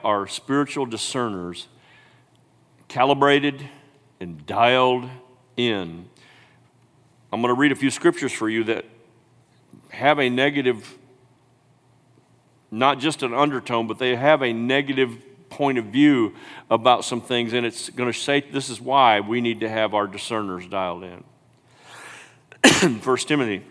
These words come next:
excuse me, chapter four, verse one, "Now the Spirit expressly says that in latter times some will depart from the faith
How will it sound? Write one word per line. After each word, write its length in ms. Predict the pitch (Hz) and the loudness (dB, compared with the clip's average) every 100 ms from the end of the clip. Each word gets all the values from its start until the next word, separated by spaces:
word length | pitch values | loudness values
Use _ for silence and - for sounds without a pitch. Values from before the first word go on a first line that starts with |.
| - _ _ _ | -20 _ _ _
excuse 300 | - - 127 | -18 -6 -6
me, 120 | 110 101 | -4 -4
chapter 300 | 120 113 110 | -2 -4 -6
four, 240 | - 120 | -2 -2
verse 240 | 107 110 - | -2 -4 -2
one, 200 | 123 107 | -2 -2
"Now 120 | 95 | -6
the 100 | 95 | -8
Spirit 400 | - 127 117 95 | -6 0 0 -2
expressly 560 | 98 - 113 - 107 | -10 -6 -6 -4 -6
says 400 | 95 - 113 101 | -6 -4 -4 -4
that 160 | 101 92 | -6 -6
in 120 | 95 | -6
latter 360 | 95 104 104 98 | -4 -4 -4 -6
times 340 | - 101 92 | -8 -8 -8
some 340 | - 131 123 117 | -6 -4 -4 -4
will 120 | 98 | -4
depart 600 | 95 92 - - 120 120 | -4 -10 -8 -4 -4 -4
from 300 | - 104 90 | -10 -8 -8
the 100 | 82 | -12
faith 800 | - - 113 101 90 - - | -14 -10 -6 -6 -8 -14 -20